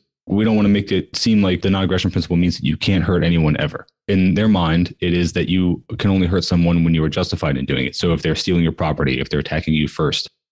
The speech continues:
And I remember hearing this about, like, John Locke. His philosophy was that when someone becomes an aggressor, they are no longer a man. They've made himself a beast. Like, they're no longer a human. And that was, I guess, the distinction that he made, at least, you know, how it was explained to me in Philosophy one oh one back in college.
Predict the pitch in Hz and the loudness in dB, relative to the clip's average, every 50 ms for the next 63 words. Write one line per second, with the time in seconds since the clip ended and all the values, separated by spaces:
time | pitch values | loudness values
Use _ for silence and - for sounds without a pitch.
0 | _ _ - 196 - - 220 214 208 98 92 101 98 92 92 92 90 85 - 85 | _ _ -2 0 2 4 4 4 4 2 2 2 2 2 2 2 2 2 0 0
1 | 78 92 90 87 78 82 80 - - 92 87 85 82 82 82 82 80 82 - - | 0 0 0 0 -2 -2 -4 -4 -4 -2 0 2 2 2 2 0 -2 -4 -6 -10
2 | - - _ _ _ _ _ - 104 95 - - 98 92 90 90 - - 104 92 | -16 -18 _ _ _ _ _ -2 -2 0 0 0 -2 0 0 -2 -2 -2 0 0
3 | 87 87 82 - - 82 78 78 - - _ _ _ _ _ _ _ - 95 92 | 2 0 0 0 0 0 0 -2 -4 -6 _ _ _ _ _ _ _ -2 0 0
4 | - 120 123 127 117 98 101 101 - 104 95 92 - - 92 87 78 73 87 90 | 2 2 2 4 4 2 2 0 0 0 0 0 0 0 0 0 0 0 -2 -2
5 | 85 - - - 82 - - _ _ _ _ _ _ - - 95 95 95 90 92 | -2 -4 -6 -8 -10 -12 -18 _ _ _ _ _ _ -6 -2 0 0 2 2 2
6 | 95 98 92 92 90 87 78 76 73 80 78 80 87 87 76 67 69 78 76 82 | 2 2 2 2 2 2 2 2 2 2 2 2 2 0 0 -2 -2 -2 0 0
7 | 82 78 76 78 - 82 78 - - 69 71 - 85 76 71 - - - - - | 0 0 0 0 0 0 -2 -2 -4 -6 -4 -2 -2 -2 -2 -4 -6 -8 -10 -16
8 | _ _ 78 82 - 92 90 92 92 90 87 82 76 73 69 71 - 98 85 71 | _ _ -4 -2 0 2 2 2 2 2 2 2 2 0 0 0 0 0 0 0
9 | - - - _ _ _ - 90 85 85 98 - 95 95 - - - 92 82 92 | -2 -6 -12 _ _ _ 0 0 2 2 2 0 -2 -2 -2 -2 0 0 0 0
10 | 85 - 87 80 - - 98 85 - 82 78 73 - 95 90 85 82 80 80 85 | 0 0 -2 -2 0 0 -2 0 2 0 0 0 0 2 2 2 2 2 0 0
11 | 92 95 90 - - _ _ _ - 85 69 69 67 78 85 85 82 78 - - | 0 0 -2 -4 -6 _ _ _ -2 0 0 0 0 0 0 0 0 -2 -2 -4
12 | - 90 85 82 80 80 80 78 76 - - 82 80 78 - - - - 82 76 | -2 0 2 2 2 2 2 2 0 -2 -2 -2 -2 -2 -2 -4 -4 -2 0 0
13 | 76 76 78 76 71 69 78 73 73 71 71 71 - - - - - 71 69 67 | 2 2 2 2 2 2 2 2 2 0 -2 -4 -4 -6 -8 -6 -4 -4 -4 -4
14 | - - | -6 -10